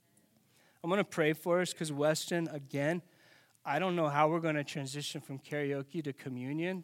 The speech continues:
but <laughs> you get to figure that out. We're gonna, we're gonna have communion right now, and we're gonna continue just worshiping God, and I pray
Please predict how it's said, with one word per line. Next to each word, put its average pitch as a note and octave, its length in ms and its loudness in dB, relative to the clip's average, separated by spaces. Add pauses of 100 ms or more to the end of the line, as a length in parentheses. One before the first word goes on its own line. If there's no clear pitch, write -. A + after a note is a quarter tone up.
but C#3+ 160 -2 (1040)
<laughs> - 0 -
you F#3+ 880 8
get C#4 220 8
to G#3 160 6
figure A3 500 2
that G3+ 300 10
out. F#3 280 8 (1300)
We're F3 140 0
gonna, G#3 260 4 (220)
we're F#3 160 -2
gonna G3 200 2
have E3 220 4
communion D3+ 720 0
right D3 220 -4
now, C#3+ 260 0
and C#3 80 -4
we're D3 100 -4
gonna D3 220 -2
continue D3 640 -4 (220)
just D3+ 200 -4
worshiping C#3+ 540 -2
God, C#3 420 0 (360)
and C#3 120 -4
I C#3 60 -4
pray D3+ 460 0